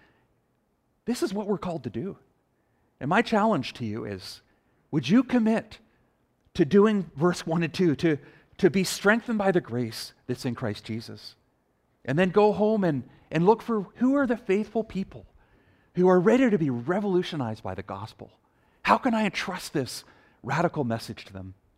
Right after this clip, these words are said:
You know, I'm here to talk about the ups and downs of ministry. And what I'm here to tell you is, a lot of conferences you go to,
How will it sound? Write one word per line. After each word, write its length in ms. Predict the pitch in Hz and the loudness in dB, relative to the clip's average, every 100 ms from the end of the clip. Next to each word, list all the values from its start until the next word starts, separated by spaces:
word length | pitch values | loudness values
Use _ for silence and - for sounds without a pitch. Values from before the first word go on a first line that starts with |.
| _ _ _ _ _ _ _ _ _ | _ _ _ _ _ _ _ _ _
You 100 | 139 | 4
know, 80 | 180 | 6
I'm 220 | 180 170 - | 4 0 -8
here 420 | 127 156 160 151 120 - | -2 2 4 2 0 -8
to 80 | - | -4
talk 280 | 170 160 | -2 -2
about 240 | 123 117 113 | 0 0 0
the 100 | 113 | 0
ups 200 | 123 - | 0 -2
and 100 | 110 | -2
downs 280 | 117 113 104 | -2 -2 -6
of 120 | - | -8
ministry. 480 | 120 123 - 101 98 _ _ _ _ _ _ - | -8 -8 -12 -14 -16 _ _ _ _ _ _ -20
And 320 | - - 113 | -14 -10 -4
what 140 | 135 196 | 2 2
I'm 120 | 160 | 4
here 160 | 156 | 2
to 80 | 135 | 2
tell 240 | - 143 160 | 2 2 2
you 160 | 147 | 0
is, 360 | 104 98 98 - _ _ _ _ _ _ _ _ _ _ | -2 -4 -10 -16 _ _ _ _ _ _ _ _ _ _
a 40 | 135 | 4
lot 140 | 151 | 4
of 80 | 151 | 6
conferences 440 | 151 151 131 127 | 2 2 -2 -6
you 80 | 113 | -4
go 200 | 113 120 | -2 -2
to, 320 | - 117 95 | -2 -6 -8